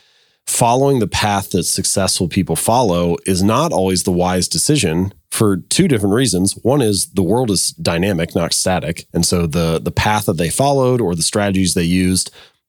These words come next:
three years ago or five years ago or two decades ago, the world's a different place now. And so sometimes those principles still apply, uh, if they're more universal, but, uh,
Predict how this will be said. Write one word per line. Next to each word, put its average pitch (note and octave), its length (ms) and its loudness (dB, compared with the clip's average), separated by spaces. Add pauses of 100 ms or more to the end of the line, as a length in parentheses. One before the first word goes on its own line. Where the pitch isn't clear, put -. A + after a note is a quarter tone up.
three E2+ 180 2
years F2 180 0
ago F#2 240 2
or B2+ 120 0
five E2+ 260 -2
years F2+ 160 0
ago F2 160 0
or F2 280 0 (180)
two G2 140 0
decades F2 380 0
ago, G2 340 0 (460)
the B2+ 100 2
world's D#3+ 240 2
a B2+ 40 -2
different D#3 260 0
place G3 220 0
now. D#2 300 -6
And F#2+ 200 0
so G#2 260 0
sometimes D3+ 680 0
those G#2 220 0
principles G#2 420 0
still F2 180 0
apply, D#2+ 420 -2 (320)
uh, F2 200 2
if F2+ 100 -2
they're G2+ 120 2
more F#2+ 200 2
universal, B2 840 0
but, F#2 320 -2
uh, - 120 -2